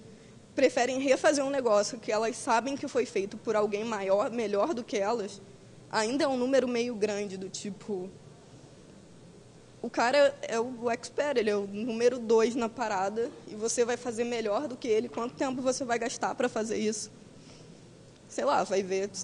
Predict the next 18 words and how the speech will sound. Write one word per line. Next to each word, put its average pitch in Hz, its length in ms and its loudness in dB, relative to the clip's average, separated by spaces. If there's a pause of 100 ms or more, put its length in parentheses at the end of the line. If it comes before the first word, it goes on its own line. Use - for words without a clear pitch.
(120)
tinha 220 340 -2
o 220 100 0
Einstein 220 440 0
da 202 180 2
computação 220 680 -2
lá, 196 200 -2
mas 226 300 -2
eu 220 80 2
duvido 226 440 -2
que 254 140 -8
tinham 233 340 -6
trinta 233 480 -2
por 277 200 -8
cento 220 400 -6
de 202 120 -10
Einstein 190 440 -2
numa 190 160 -4
empresa. 190 500 -8